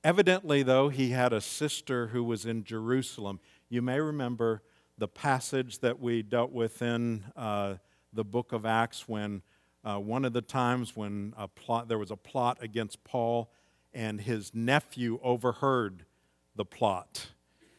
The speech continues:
uh, his nephew that lived in Jerusalem. And so he had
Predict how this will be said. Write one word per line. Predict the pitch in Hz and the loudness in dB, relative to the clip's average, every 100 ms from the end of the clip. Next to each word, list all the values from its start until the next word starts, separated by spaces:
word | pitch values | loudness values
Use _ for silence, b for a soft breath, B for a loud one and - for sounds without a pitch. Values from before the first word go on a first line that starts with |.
| b | b
uh, | 101 98 | -6 -2
his | 107 92 | -2 -2
nephew | 110 113 - 117 | -2 -2 -2 -2
that | 104 123 | -2 -4
lived | 113 113 95 | 0 0 0
in | 107 104 | -6 -6
Jerusalem. | 92 104 101 113 - - 92 87 82 b b b _ | -6 -6 -4 -4 -4 -8 -10 -10 -14 b b b _
And | 110 110 104 104 | -6 -4 -4 -6
so | - 123 113 | -2 2 2
he | 120 120 | 2 0
had | 135 139 131 123 | 4 2 2 -6